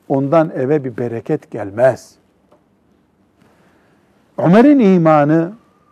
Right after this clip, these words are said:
radıyallahu anh, Hacerül Esved'e yansıdığında, Hacerül Esved'in cennetten gelme bir taş olduğunu biliyor. Kabe'nin köşesinde duruyor en azından. Kabe'deki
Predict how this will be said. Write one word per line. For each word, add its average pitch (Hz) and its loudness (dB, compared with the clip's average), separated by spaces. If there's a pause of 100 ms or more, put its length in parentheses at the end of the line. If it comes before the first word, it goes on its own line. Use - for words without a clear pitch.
(340)
radıyallahu 127 -2
anh, 143 -6 (1120)
Hacerül 226 4
Esved'e 170 2
yansıdığında, 131 0 (800)
Hacerül 202 2
Esved'in 185 2
cennetten 175 -2
gelme 160 0
bir 160 -6
taş 165 -2
olduğunu 147 -2
biliyor. 139 0 (720)
Kabe'nin 269 4
köşesinde 269 0
duruyor 247 4
en 220 0
azından. 170 0
Kabe'deki 214 2